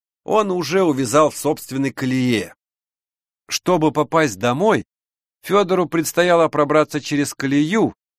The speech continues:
пройти по площади мимо Муз-театра и памятника поэту Ивану Куратову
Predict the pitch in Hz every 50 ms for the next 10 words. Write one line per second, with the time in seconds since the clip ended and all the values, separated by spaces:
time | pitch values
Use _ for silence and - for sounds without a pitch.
0 | _ _ _ _ _ - 107 120 120 113 - 139 143 - 127 120 - - 135 143
1 | 127 - 131 113 104 117 117 113 120 131 123 117 113 113 - - 107 113 127 139
2 | 123 - - - - 143 147 123 107 - 110 113 - 143 170 - _ - 185 185
3 | 156 127 104 - - 98 - - 82 - 110 120 127 120 101 120 113 - 127 113
4 | 101 123 123 120 110 107 107 - _ - - 113 117 160 208 214 - - 92 82
5 | - -